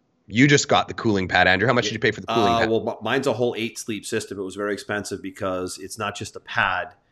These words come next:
Speaker 2: It's an entire cover in which water comes in the back and
Speaker 1: Oh, that's
Speaker 2: flows
Speaker 1: amazing.
Speaker 2: through. You don't know there's water. It just flows through and cools the bed, and you can control it on the app. That's called the Eight Sleep. That thing was a couple of grand.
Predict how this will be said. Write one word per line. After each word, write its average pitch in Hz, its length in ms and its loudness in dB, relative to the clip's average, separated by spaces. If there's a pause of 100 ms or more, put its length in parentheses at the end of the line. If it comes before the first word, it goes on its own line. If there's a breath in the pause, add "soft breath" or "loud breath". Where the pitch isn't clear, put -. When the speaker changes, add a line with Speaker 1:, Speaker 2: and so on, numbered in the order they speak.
(280)
Speaker 2:
It's 104 180 -6
an 104 60 -4
entire 107 460 2
cover 101 680 0 (680)
in 113 200 -2
which 107 240 -2
water 107 340 6
comes 110 260 -2
in 104 120 0
the 95 60 -2
back 101 520 -2 (460)
and 98 120 -4
Speaker 1:
Oh, 104 60 4
that's 90 160 2
Speaker 2:
flows 120 320 6
Speaker 1:
amazing. - 120 -6
Speaker 2:
through. 110 380 2
You 113 60 2
don't 135 160 6
know 120 80 6
there's 101 180 0
water. 101 280 2
It 92 80 -4
just 107 160 -8
flows 110 320 -2
through 110 180 0
and 92 80 -6
cools 120 360 -2
the 107 80 -10
bed, 104 200 2
and 104 80 -8
you 92 80 -14
can 101 140 -18
control 104 320 0
it 101 80 0
on 95 80 -4
the 92 100 -14
app. 104 240 -4
That's 107 140 -6
called 107 200 -4
the 90 160 -10
Eight 110 160 -8
Sleep. 123 280 -2
That 123 160 -2
thing 147 120 -6
was 101 120 -4
a 92 40 -8
couple 90 220 -8
of 82 60 -12
grand. 80 320 -18